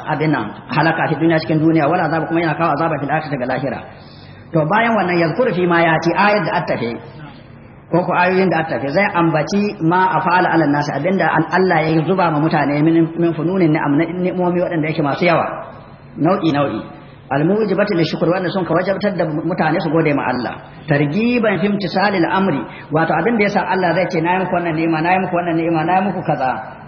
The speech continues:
don ya faɗaitar da ku, ku ce, "Mun gode Allah, za mu bi abin da ka ce duka." Wa yace, "Na bin nahi," kuma duk abin da ka hana, za mu bari.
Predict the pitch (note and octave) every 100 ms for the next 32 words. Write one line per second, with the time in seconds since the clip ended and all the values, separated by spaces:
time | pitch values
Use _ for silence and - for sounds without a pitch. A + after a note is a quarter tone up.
0 | A#2 D#3+ D#3+ C#3+ E3 D#3+ D#3+ D3 D#3 D3+
1 | C#3+ D3+ D3+ D#3 C#3 C3 B2+ A#2 C3 C#3
2 | C#3+ C3 C#3+ C3+ C3 B2 B2+ - A#2+ -
3 | D#2+ D2 - - - - D3+ F3+ D#3+ E3
4 | D#3+ D3+ D3 E3 D#3+ G3+ F3 F3 F3 E3+
5 | D#3 G#3 A3 D3 D#3+ C#3 B2+ B2 G2+